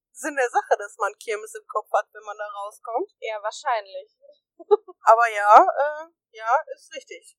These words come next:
Speaker 1: Sehe ich auch so.
Speaker 2: Ja, die Musik, lauter, so hauptsächlich deutsche Songs. Die
Speaker 1: Ja.
Speaker 2: englischen sind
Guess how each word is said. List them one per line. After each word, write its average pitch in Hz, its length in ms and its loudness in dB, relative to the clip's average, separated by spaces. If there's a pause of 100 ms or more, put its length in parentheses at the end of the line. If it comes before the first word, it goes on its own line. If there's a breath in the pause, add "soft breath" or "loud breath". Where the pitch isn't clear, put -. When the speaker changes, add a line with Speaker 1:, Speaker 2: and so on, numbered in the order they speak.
(120)
Speaker 1:
Sehe 247 340 -8
ich - 180 -20
auch 190 160 2
so. - 400 -20
Speaker 2:
Ja, 285 200 -4
die 262 160 -14
Musik, 285 680 0
lauter, 339 840 0
so 480 260 2 (240)
hauptsächlich 277 680 4
deutsche 220 400 -2
Songs. 392 640 -8
Die 440 40 4
Speaker 1:
Ja. 190 280 10
Speaker 2:
englischen 320 380 -2
sind 571 260 -10